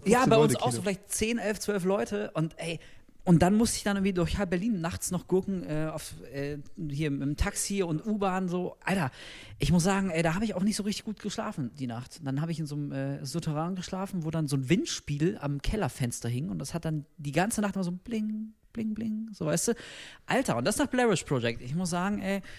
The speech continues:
Speaker 1: da ging mir auch gut die Düse. Also hat auf mich gewirkt. Obwohl ich, ähm, Paranormal Activity fast sogar noch geiler fand. Also der hat mich jetzt nochmal richtig umgeblasen. Das ist für mich,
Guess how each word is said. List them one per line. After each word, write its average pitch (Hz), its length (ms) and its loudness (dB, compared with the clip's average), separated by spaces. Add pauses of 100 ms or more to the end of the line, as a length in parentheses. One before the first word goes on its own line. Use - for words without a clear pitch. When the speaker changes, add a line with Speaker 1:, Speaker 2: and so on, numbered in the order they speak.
(280)
Speaker 1:
da 151 100 0
ging 180 160 2
mir 220 140 4
auch - 60 2
gut 240 160 0
die 277 100 2
Düse. 131 420 2
Also 156 240 0
hat - 180 -2
auf 208 140 -4
mich 202 140 -2
gewirkt. 139 420 -2
Obwohl 165 240 6
ich, - 240 -2
ähm, 180 560 0
Paranormal 190 420 2
Activity 175 640 -6
fast - 280 -4
sogar 151 180 0
noch 143 100 -4
geiler 110 220 0
fand. 98 240 -6
Also 117 160 -4
der 131 120 2
hat 160 160 -2
mich - 300 -4 (480)
jetzt - 260 -2
nochmal 135 200 4
richtig - 200 -2
umgeblasen. 101 440 -2
Das 202 160 6
ist 226 120 2
für 208 120 0
mich, 196 240 0